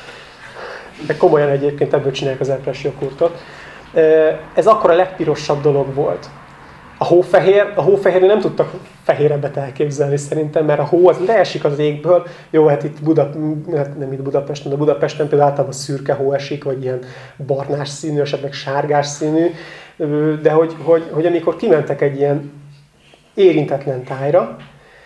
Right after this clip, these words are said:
és végignéztek így, így télen, amikor befedi a hó, és azt mondta, hogy "ez fehér". Tehát ennél fehérebb nem lehet. És Isten az elképzelhető legbefestettebből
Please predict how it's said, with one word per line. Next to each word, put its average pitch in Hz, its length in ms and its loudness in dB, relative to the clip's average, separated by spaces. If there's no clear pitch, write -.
és - 120 -14
végignéztek 151 640 0
így, 156 300 -12
így 151 220 -8
télen, 147 380 0
amikor 139 300 -4
befedi 143 380 -4
a 135 60 -6
hó, 160 180 0
és 151 80 -6
azt 151 140 -8
mondta, 139 180 -6
hogy 165 180 -6
"ez - 160 -12
fehér". 123 440 -6
Tehát - 180 -2
ennél 165 200 2
fehérebb 139 400 0
nem 135 200 -6
lehet. 139 320 -14
És - 120 -12
Isten 233 340 2
az 156 140 0
elképzelhető 156 960 2
legbefestettebből 156 1300 2